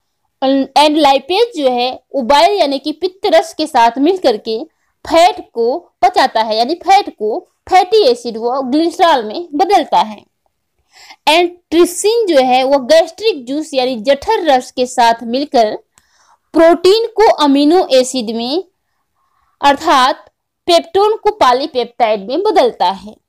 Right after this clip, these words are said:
And प्रोटीज जो है, वो प्रोटीन को अमीनो एसिड में बदलता है। And फास्फोलाइपेज जो है, वो फास्फोलिपिड से वसीय अम्ल को अलग कर देता है। And एस्टरेज जो है,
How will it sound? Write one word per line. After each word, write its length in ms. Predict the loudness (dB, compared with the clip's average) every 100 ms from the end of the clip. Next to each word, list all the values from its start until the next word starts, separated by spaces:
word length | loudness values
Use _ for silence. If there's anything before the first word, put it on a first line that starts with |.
| _ _ _ _ _ _ -2
And 220 | 0 0
प्रोटीज 640 | 0 0 2 4 2 2
जो 160 | 0 2
है, 220 | 0 -2
वो 160 | -4
प्रोटीन 460 | -4 -2 2 2 2
को 240 | 0 0 0
अमीनो 680 | -2 0 2 4 4 0 -2
एसिड 400 | 0 0 0 -2
में 200 | 0 -2
बदलता 400 | 0 0 0 0
है। 260 | -2 -2 -10 -16 _ _ _ _ -10 0
And 260 | 0 0 -4 -6
फास्फोलाइपेज 960 | 0 2 2 0 2 4 2 0 -2 -4
जो 220 | -4 -4
है, 360 | -2 -2 -2 -4 _ _ -2
वो 120 | -2
फास्फोलिपिड 1080 | 0 0 0 0 0 2 4 2 2 4 2
से 520 | -2 -6 -4 -4 -8 _ _ 0
वसीय 460 | 0 2 2 2 2
अम्ल 280 | -2 -2 -2
को 440 | -4 -6 -6 -8 _
अलग 220 | 2 2 2
कर 260 | 0 0
देता 300 | 0 -2 -2
है। 280 | -4 -6 -12 _ _ _ _ _ -4
And 180 | -2 -2 -8 -6
एस्टरेज 680 | -6 -4 -4 0 0 0
जो 160 | 0 0
है, 300 | 0 0